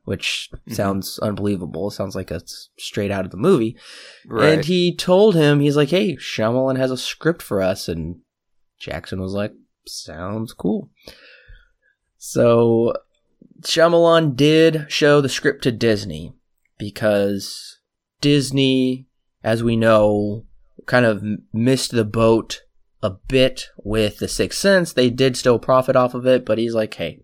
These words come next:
Speaker 1: see how successful I am? You want the script? Huh? You want it? Okay,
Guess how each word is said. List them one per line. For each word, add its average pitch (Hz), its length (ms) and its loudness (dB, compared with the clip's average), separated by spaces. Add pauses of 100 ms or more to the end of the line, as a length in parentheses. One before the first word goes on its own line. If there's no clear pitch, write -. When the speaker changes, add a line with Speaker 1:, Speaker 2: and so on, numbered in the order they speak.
(140)
Speaker 1:
see - 120 -4
how 135 200 2
successful 135 580 -2
I 131 100 2
am? 127 300 -2 (380)
You 143 140 2
want 147 160 2
the 147 100 2
script? - 460 -4 (100)
Huh? 165 220 -2 (140)
You 151 160 -4
want 165 180 0
it? 196 180 -8 (340)
Okay, 165 480 2